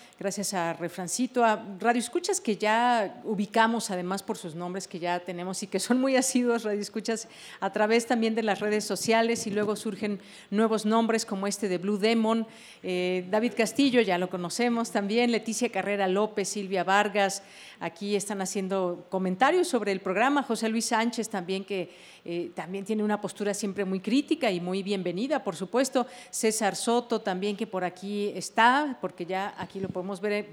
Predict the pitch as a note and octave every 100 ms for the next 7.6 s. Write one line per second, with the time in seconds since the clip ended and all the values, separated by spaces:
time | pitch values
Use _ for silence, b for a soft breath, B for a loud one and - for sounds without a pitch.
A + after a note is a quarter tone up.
0 | - G3+ G#3+ A3 G3+ G3 F#3+ F#3 F3 F3
1 | - F#3+ G3+ F#3+ F3+ - A3+ B3 B B
2 | B B G3 F#3+ F#3 F#3 F#3 F#3+ G3 F#3+
3 | G#3 G#3 A3 F#3 F#3+ E3+ F#3 G3 F#3+ F3+
4 | - F3+ F3+ C4+ C#4+ C#4 B3 A#3 G#3 G3
5 | A3 A#3+ A#3 G#3+ A3+ A3 A3+ A#3 B3+ C4
6 | B3+ D#4 D#4 B B B B - C#4 E4
7 | E4 F4 F4+ D4 C4+